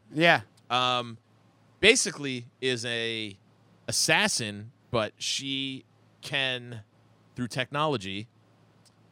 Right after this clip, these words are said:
Speaker 2: uh, possess people's bodies and over, and, like, take over their conscious
Speaker 1: Oh, wow.
Speaker 2: consciousness.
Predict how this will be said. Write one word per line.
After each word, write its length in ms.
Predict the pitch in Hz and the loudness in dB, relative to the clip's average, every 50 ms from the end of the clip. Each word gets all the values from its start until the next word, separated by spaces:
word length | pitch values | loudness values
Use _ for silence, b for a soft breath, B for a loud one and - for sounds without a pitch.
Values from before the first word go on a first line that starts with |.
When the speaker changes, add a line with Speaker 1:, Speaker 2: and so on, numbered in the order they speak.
| _ | _
Speaker 2:
uh, 520 | 107 110 107 107 104 104 101 101 95 95 98 | 0 2 2 2 2 2 0 0 -2 -2 -4
possess 500 | - - 131 117 92 110 139 139 120 - | -4 -4 -6 -4 -2 0 -2 0 -2 -4
people's 420 | - - 123 117 - 120 120 104 92 | -8 -8 -10 -8 -6 -6 -8 -8 -8
bodies 580 | 85 104 104 127 135 113 90 85 85 - - - | -6 -4 -4 -4 -4 -6 -8 -12 -14 -14 -14 -12
and 220 | 101 98 98 98 101 | -10 -12 -10 -10 -8
over, 340 | - 110 107 107 113 107 98 - - | -6 -6 -6 -6 -8 -10 -10 -10 -12
and, 160 | 110 101 92 - | -12 -12 -12 -12
like, 180 | - 107 95 - | -10 -10 -10 -10
take 260 | - - 127 113 - | -8 -8 -8 -4 -2
over 240 | 131 131 120 113 104 | -2 -2 0 -2 -2
their 400 | 90 101 98 95 92 90 90 90 - _ _ _ _ _ _ _ - _ _ _ | -2 -2 -2 -2 -2 -4 -6 -10 -16 _ _ _ _ _ _ _ -20 _ _ _
conscious 540 | - - 131 170 165 - - - - - - _ _ _ b b b b b b b b b b b b - | -10 -6 -6 -6 -6 -8 -12 -12 -16 -18 -20 _ _ _ b b b b b b b b b b b b -4
Speaker 1:
Oh, 160 | 147 170 220 | -2 0 2
wow. 600 | 175 135 135 143 180 226 247 165 127 101 - - - | 2 2 2 2 2 2 2 0 0 -2 -10 -12 -4
Speaker 2:
consciousness. 560 | - 131 135 120 98 - 101 82 - - - | -4 -4 -2 -4 -8 -8 -10 -12 -12 -12 -14